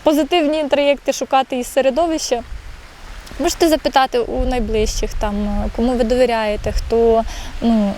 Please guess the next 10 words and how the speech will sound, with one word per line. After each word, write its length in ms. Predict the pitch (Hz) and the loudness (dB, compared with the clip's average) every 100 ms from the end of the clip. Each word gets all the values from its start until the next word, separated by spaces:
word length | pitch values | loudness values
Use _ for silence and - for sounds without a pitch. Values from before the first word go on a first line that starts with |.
| - | -4
е, 40 | |
буде, 680 | 214 214 214 240 214 226 220 214 - - - | -2 2 4 4 4 2 2 -4 -16 -16 -4
в 40 | |
мене 200 | 240 254 | 0 0
павук 420 | 226 254 226 214 - - - - - | 4 2 2 0 -6 -14 -14 -14 -2
по 80 | - | 0
камері 420 | 220 226 220 214 | 2 0 2 2
лазить, 440 | 220 214 208 208 - | 2 2 -2 -6 -4
відволікає. 680 | 226 214 226 226 - 208 208 - - - - - - - - - | -2 2 2 2 2 0 0 -4 -8 -8 -10 -10 -8 -6 -2 0
Хто, 440 | - - 320 330 | 0 4 6 6